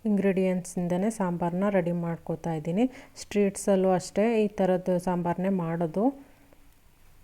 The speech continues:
ಸಾಂಬಾರಂತೂ ತುಂಬಾ ಟೇಸ್ಟಾಗಿರುತ್ತೆ, but ಯಾವ ರೀತಿ ಮಾಡ್ತಾರೆ ಅಂತ ಗೊತ್ತಿರಲ್ಲ ಅಷ್ಟೇ. ಅಲ್ಲಿನೂ ಇನ್ನು ಸಾಂಬಾರು ಮಸಾಲ ಪದಾರ್ಥಗಳನ್ನೆಲ್ಲ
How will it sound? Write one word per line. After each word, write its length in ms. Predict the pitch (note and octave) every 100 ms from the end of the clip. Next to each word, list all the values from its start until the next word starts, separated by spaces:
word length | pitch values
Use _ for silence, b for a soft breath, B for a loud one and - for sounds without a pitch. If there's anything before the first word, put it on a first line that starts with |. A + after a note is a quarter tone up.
| - - _
ಸಾಂಬಾರಂತೂ 580 | G#3 G3 F#3+ F#3 F#3 F#3+
ತುಂಬಾ 340 | F#3 G3+ G3 F#3+ F#3+ - G#3
ಟೇಸ್ಟಾಗಿರುತ್ತೆ, 920 | G3 G3 - F#3+ F3 E3+ D#3+ - G#3 B3 B B -
but 180 | A3 A3
ಯಾವ 180 | G3+
ರೀತಿ 240 | G3 F#3+ F#3+
ಮಾಡ್ತಾರೆ 480 | F#3+ F3+ F3 F3+ F3
ಅಂತ 180 | E3+ F#3 F3+
ಗೊತ್ತಿರಲ್ಲ 500 | E3 - F#3 F3 E3 D#3+
ಅಷ್ಟೇ. 320 | D#3+ - F#3 A#3 B3+ - - - - _ -
ಅಲ್ಲಿನೂ 440 | G3+ G#3+ G#3+ A3
ಇನ್ನು 200 | G#3 G3+
ಸಾಂಬಾರು 540 | F#3+ F#3+ F#3+ G3 G3 G3 F#3 B B B -
ಮಸಾಲ 240 | F#3+ G3+
ಪದಾರ್ಥಗಳನ್ನೆಲ್ಲ 800 | F#3+ F3+ F#3+ F#3 F#3 F3+ F3+ F3+